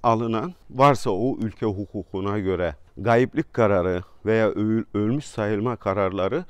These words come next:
Türkiye'de tanımaya konu olabilir. Millet Arası Özel Hukuk Usulü hakkındaki kanunumuzda on birinci maddesi buna müsaittir. Burada ben yargılama şurada yapılır, burada yapılır. Daha ayrıntıya girmek istemiyorum.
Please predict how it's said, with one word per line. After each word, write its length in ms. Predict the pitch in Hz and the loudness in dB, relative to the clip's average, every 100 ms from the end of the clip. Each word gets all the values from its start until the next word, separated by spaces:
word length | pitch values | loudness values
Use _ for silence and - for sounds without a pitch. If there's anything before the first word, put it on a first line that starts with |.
| - - - | -16 -20 -18
Türkiye'de 680 | - 170 151 - 95 104 190 - - - - | -8 -6 -6 -4 -2 0 -2 -4 -16 -16 -6
tanımaya 640 | 127 135 117 95 101 160 - - - | -2 -2 0 -2 -2 -4 -12 -16 -12
konu 280 | - 120 135 | -4 -2 -2
olabilir. 680 | - 101 104 90 95 131 - - - - - | -2 0 0 0 -2 -4 -8 -20 -20 -20 -14
Millet 540 | - 101 117 123 120 | -8 -4 -2 -2 -2
Arası 300 | 113 110 107 | 0 -2 -2
Özel 280 | 87 101 117 | -4 -2 -2
Hukuk 520 | 101 98 127 - - - | -4 -8 -10 -10 -14 -12
Usulü 280 | - 107 | -8 -4
hakkındaki 580 | 95 107 - 98 92 92 | 0 0 -2 -6 -6 -8
kanunumuzda 920 | - 113 104 92 90 87 85 - 117 - - - | -6 -2 0 -2 -4 -6 -8 -6 -6 -6 -18 -6
on 220 | 123 113 | -2 -2
birinci 260 | 92 90 85 | -4 -6 -6
maddesi 540 | 104 92 85 - 131 - - - | -8 -6 -8 -8 -12 -14 -20 -12
buna 200 | 110 120 | -4 -2
müsaittir. 720 | 98 127 123 98 87 - 135 - - - - | -2 -4 -4 -4 -4 -4 -6 -6 -20 -20 -6
Burada 340 | 147 101 113 110 | -4 0 -2 0
ben 240 | 113 117 | -2 -2
yargılama 560 | 95 110 98 101 101 98 | -2 -2 -2 -4 -4 -6
şurada 300 | - 98 101 | -8 -6 -4
yapılır, 380 | 98 98 101 95 | -4 -6 -8 -8
burada 200 | 101 98 | -8 -4
yapılır. 320 | 92 104 139 - - | -6 -6 -10 -12 -2
Daha 200 | 127 139 | 0 2
ayrıntıya 500 | - 113 98 - 107 | 0 -4 -6 -8 -8
girmek 380 | 90 98 90 92 | -6 -6 -6 -10
istemiyorum. 640 | - - 120 117 117 135 | -14 -6 -4 -2 -4 -6